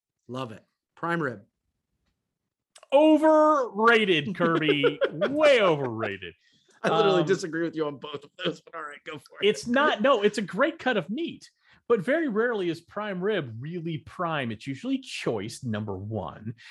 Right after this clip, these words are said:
Speaker 2: And number two, most people screw it up. They overcook it. So no.
Speaker 1: Cool.
Speaker 2: Overrated, Kirby.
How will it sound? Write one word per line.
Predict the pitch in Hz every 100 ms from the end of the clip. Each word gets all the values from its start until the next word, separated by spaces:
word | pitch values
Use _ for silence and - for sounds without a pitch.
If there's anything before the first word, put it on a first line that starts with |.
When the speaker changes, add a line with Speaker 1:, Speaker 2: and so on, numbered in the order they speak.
| - -
Speaker 2:
And | 143
number | 185 180
two, | - 233 185
most | 202 202
people | 226 208 202 196 180 _
screw | - - - 185
it | 180
up. | 190 143 -
They | 131
overcook | 151 151 - 165 165
it. | 90 - _ _ _ _
So | - 127
no. | 131 143 139 110 - _ _ _ _ _ _ -
Speaker 1:
Cool. | 240
Speaker 2:
Overrated, | 302 294 294 285 294 269 220 165
Kirby. | - 190 175 170 170 165